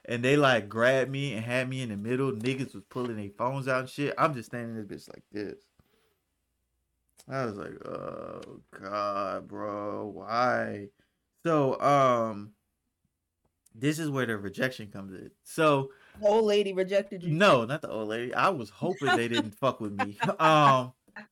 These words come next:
Speaker 1: so what happened was that, uh, fuck, it was this girl, and she was, like, dancing by herself. And, like, I don't, I'ma just keep it a buck, fifty thousands. I don't go after the baddest motherfucker in the club.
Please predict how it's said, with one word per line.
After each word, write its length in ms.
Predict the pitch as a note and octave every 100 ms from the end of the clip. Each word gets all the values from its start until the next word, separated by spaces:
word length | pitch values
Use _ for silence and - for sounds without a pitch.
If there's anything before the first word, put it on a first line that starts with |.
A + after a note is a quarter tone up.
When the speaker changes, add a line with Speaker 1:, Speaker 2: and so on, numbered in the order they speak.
| G3+ - -
Speaker 1:
so 140 | E3+
what 380 | D#3 D#3 A3+ D#3
happened 800 | D3 E3 G3 G#3 - A#2+ G#2+ A2+ C3 -
was 520 | B2+ B2+ B2 A#2+ A2
that, 280 | A#2+ A2 -
uh, 420 | A2 A2 G#2+ F2+ G2 _ _ _ _ _ _ _ _ _ _ _ _ _ _ _
fuck, 200 | D#3 D3
it 140 | - E3+
was 140 | F#3+
this 140 | C3 G2+
girl, 520 | G#2 C3+ D#3 A#2 G#2+
and 140 | A2+
she 120 | A2 G#3+
was, 100 | D3+
like, 200 | A#2 G#2
dancing 280 | B2 B2+
by 100 | B2
herself. 480 | B2 A2+ A2+ A2 A#2 _ _ _ _ -
And, 160 | C#3
like, 240 | C#3+ B2+ -
I 200 | E3 B3
don't, 360 | G#3 F3 C#3+ _ _ _ _ _ -
I'ma 180 | G3+ F3
just 160 | C3
keep 180 | - C#3
it 60 | G2+
a 80 | - - _
buck, 300 | - B2 - _ _ _ _ _
fifty 240 | C#3+ C#3 C#3+ -
thousands. 640 | B2+ B2 A#2 G2 F2 - _ _ _ _
I 220 | - E3+
don't 340 | F#3+ D3 D#3+ C#3
go 240 | B2+ C3+
after 280 | B2+ B2 B2+
the 100 | G#2+
baddest 440 | F#2 A2+ A#2 A2
motherfucker 600 | A#2+ A2 G2+ A#2+ A#2 G#2+
in 100 | G2+
the 60 | F#2+
club. 500 | - A2+ G#2+ G2+